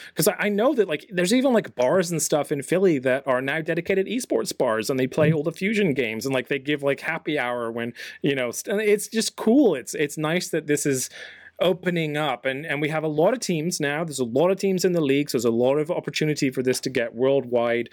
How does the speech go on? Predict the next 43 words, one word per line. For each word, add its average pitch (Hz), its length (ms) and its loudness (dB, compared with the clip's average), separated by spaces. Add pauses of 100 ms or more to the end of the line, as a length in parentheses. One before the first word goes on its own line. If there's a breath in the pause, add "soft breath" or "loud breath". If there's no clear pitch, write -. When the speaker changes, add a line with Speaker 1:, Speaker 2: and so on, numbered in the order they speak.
(280 loud breath)
Speaker 1:
um, 113 280 -2
adoration, 120 720 -4
and 117 180 -2
the 120 80 2
more 165 380 4
they, 143 240 0
these 127 240 -6
partnerships 131 720 -2
grow 117 340 2
with, 120 260 -2
like, 113 240 0 (580 loud breath)
Lego 120 760 -2
and 104 200 -6
Disney, 123 600 -2
and, 120 120 -2
I 151 100 -4
mean, 156 240 -6
didn't 196 200 0
they 208 120 4
say, 180 540 0 (400 loud breath)
um, 135 440 0
the 123 100 -2
finals 143 520 -2
are 147 60 4 (120)
on, 120 120 -2
like, 110 260 -4
A 139 180 0
M 135 140 -6
C 143 420 0
or 208 120 2
something, 247 720 -2
I 233 100 2
think, 254 200 -2
this 220 120 2
time 247 220 -2
around? 247 340 0
The 165 60 0
finals 175 320 0
for 190 60 -4
Speaker 2:
I 180 40 0
Speaker 1:
stage 196 220 4
Speaker 2:
don't 175 140 4
Speaker 1:
one? 208 260 2